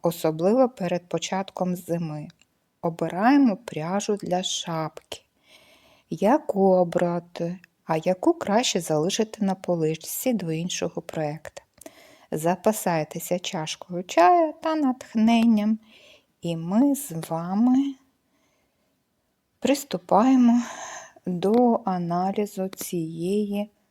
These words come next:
надважливої теми. Ось мої експерименти нові, і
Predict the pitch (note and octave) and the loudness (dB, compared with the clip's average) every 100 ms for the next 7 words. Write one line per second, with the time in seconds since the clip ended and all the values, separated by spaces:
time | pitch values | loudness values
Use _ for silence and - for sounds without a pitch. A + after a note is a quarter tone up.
0 | - E3+ E3+ F3 G3+ A3 - E3 - D3+ | -6 -2 0 0 -2 -4 -4 -6 -6 -6
1 | D#3+ E3+ E3+ E3 E3 E3 - D3 D3 D3+ | -6 -6 -6 -6 -8 -10 -14 -12 -10 -12
2 | - _ _ _ _ _ _ _ _ _ | -18 _ _ _ _ _ _ _ _ _
3 | _ _ _ _ _ _ - - - - | _ _ _ _ _ _ -20 -18 -18 -20
4 | - - A#3+ C4 B3+ F3+ G3+ G3+ F#3+ E3 | -12 6 8 8 6 2 4 4 4 2
5 | - B3 - - G3+ E3+ D#3+ D#3 D3+ F#3 | 4 4 4 2 4 4 4 2 0 2
6 | G3+ A#3+ C4 B3+ C4+ D4 - - - - | 8 10 8 6 2 0 -6 -20 -20 -20
7 | - - | -12 -4